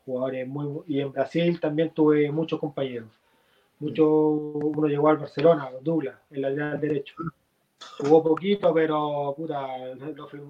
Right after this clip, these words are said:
Speaker 1: lo fichó el Barcelona.
Speaker 2: <laughs>
Speaker 1: Eh,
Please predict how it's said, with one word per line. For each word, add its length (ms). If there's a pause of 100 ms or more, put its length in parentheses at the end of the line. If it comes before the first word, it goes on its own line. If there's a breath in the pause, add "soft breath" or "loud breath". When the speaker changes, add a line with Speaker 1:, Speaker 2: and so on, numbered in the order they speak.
Speaker 1:
lo 140
fichó 320
el 60
Barcelona. 540 (360 loud breath)
Speaker 2:
<laughs> 880 (220)
Speaker 1:
Eh, 200